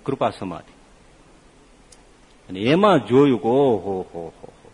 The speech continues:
જેની સાથે વિવાદ કરવા આવ્યો હતો અનંત કોટી બ્રહ્માંડનો ધણી છે, સ્વયં રામ કૃષ્ણાદિક અવતારનો ધરતલ, એહી કચ્છ એહી મચ્છ, જાગ્યા પછી આ સ્તુતિ કરી,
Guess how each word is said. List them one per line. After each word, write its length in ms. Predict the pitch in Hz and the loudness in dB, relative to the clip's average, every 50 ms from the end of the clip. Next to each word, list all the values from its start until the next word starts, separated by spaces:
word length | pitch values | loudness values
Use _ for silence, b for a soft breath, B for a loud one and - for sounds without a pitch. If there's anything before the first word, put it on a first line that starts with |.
| _ _ _ _ _ _ _ - - | _ _ _ _ _ _ _ -10 -4
જેની 260 | 110 127 143 165 143 | -2 2 2 2 0
સાથે 340 | - 147 147 147 - 165 165 | 0 0 -2 0 0 -2 -2
વિવાદ 440 | 127 123 123 135 156 165 151 - - | 0 0 0 0 0 0 -2 -2 -4
કરવા 240 | 151 151 170 175 | -2 0 0 0
આવ્યો 220 | 170 156 156 165 170 | 0 0 2 0 0
હતો 240 | 165 160 160 190 175 | 0 0 0 0 -2
અનંત 300 | 147 151 165 175 151 147 | 0 0 -2 -4 -4 -4
કોટી 240 | 151 147 151 170 | -4 -4 -4 -6
બ્રહ્માંડનો 500 | 151 131 113 110 104 117 131 143 151 165 | -4 -4 -4 -2 -2 -2 0 2 2 0
ધણી 440 | 143 104 95 107 104 113 131 151 139 | 0 0 -2 -2 0 0 0 0 -2
છે, 260 | - - 120 110 101 | -2 -4 -6 -6 -6
સ્વયં 360 | 98 - - 120 127 135 127 110 | -6 -6 -6 -4 -4 -2 -4 -4
રામ 240 | 104 110 123 131 | -4 -4 -4 -6
કૃષ્ણાદિક 640 | 113 - 110 110 - - 135 127 127 131 143 - 113 | -6 -8 -8 -10 -8 -8 -8 -8 -6 -6 -6 -6 -4
અવતારનો 440 | 117 120 - - 143 151 156 147 123 | -6 -6 -4 -6 -6 -4 -2 -4 -2
ધરતલ, 460 | 98 120 139 156 - 196 185 165 147 | 0 0 0 0 0 0 0 0 0
એહી 240 | 147 139 - - - | 0 0 0 -2 -4
કચ્છ 320 | - - 156 151 - 180 | -2 -6 -6 -4 -2 -2
એહી 320 | 156 135 139 135 170 165 | -2 -2 -2 -2 -2 -4
મચ્છ, 360 | 143 143 160 - 139 - - 196 | -2 -2 -4 -4 -6 -6 -6 -6
જાગ્યા 400 | 139 113 127 135 151 160 165 160 | -4 0 0 0 0 0 -2 -2
પછી 260 | - 165 160 190 190 | -2 -4 -2 0 0
આ 60 | 180 | 0
સ્તુતિ 340 | - - 185 202 - 254 269 | 0 0 -4 -2 -2 -2 -2
કરી, 260 | 214 226 185 143 | 0 -2 -2 -2